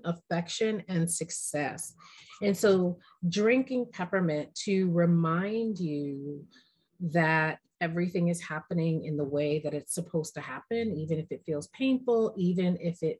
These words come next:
feels hard. And maybe also going along with what you said, Leah, you know, rethink your idea of what success means and your role in the world. And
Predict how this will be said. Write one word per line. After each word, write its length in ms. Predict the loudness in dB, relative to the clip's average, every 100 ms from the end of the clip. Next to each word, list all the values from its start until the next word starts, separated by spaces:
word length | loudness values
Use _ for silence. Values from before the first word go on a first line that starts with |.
| _
feels 320 | -2 -2 -2
hard. 560 | -8 -2 2 4 2 0
And 260 | -2 0
maybe 320 | 2 2 0 -4
also 340 | -6 -2 -2
going 300 | 0 0 0
along 300 | 0 -2 -4
with 120 | -6 -6
what 120 | -4
you 200 | -2 -4
said, 380 | -2 -2 -2 -2
Leah, 440 | 0 0 -2 -6 -12 -20 -20 -10 0
you 80 |
know, 240 | 4 4 4
rethink 520 | 2 0 0 0 0
your 180 | -4 -4
idea 400 | -10 -4 -2 -2
of 100 | -4
what 200 | -6 -4
success 580 | -8 -4 -2 0 -2 -2
means 680 | -4 -6 -10 -10 -10 -10 _ _ _ _
and 140 | -2 0
your 160 | 0
role 380 | 0 0 0 0
in 100 | 0
the 100 | -2
world. 640 | -2 -2 -2 -2 -4 -8 -8
And 220 | -8